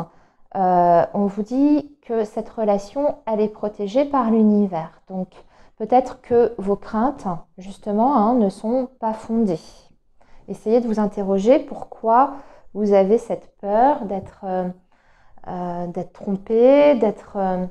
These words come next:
voilà, que, que la personne soit pas fidèle vis-à-vis de vous.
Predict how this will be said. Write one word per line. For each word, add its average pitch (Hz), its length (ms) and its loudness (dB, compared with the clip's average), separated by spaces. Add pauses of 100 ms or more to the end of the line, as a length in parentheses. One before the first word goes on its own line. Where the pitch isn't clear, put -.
(420)
voilà, 185 260 -2
que, - 140 -12
que 185 200 -14
la 180 120 -6
personne 220 420 -4
soit 190 220 -8
pas 196 140 -4
fidèle 208 520 2
vis-à-vis 185 460 -6
de 190 100 -6
vous. 202 520 0